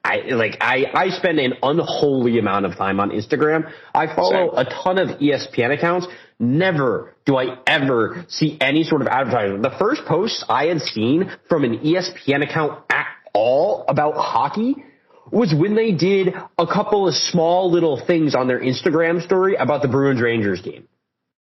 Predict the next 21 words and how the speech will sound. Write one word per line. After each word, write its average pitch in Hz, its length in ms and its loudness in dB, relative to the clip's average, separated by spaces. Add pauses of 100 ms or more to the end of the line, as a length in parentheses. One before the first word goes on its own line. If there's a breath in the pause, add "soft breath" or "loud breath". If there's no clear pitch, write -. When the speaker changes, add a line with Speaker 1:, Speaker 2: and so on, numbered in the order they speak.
(560)
Speaker 1:
to 143 80 0
try 131 220 0
and, 127 100 2
like, 123 200 -2
advertise 104 680 -2
it - 100 -10
as 92 200 -4
their 95 120 0
big 90 240 -4
primetime 85 480 -6
game. - 200 -20
I'm 110 180 0
like, 123 320 -2
like, 151 160 0
what 160 240 2
is, 214 120 2
like 165 160 2
Speaker 2:
Yeah. - 400 -2 (600)
Well, 127 220 0
I 143 100 2
mean, 131 280 -2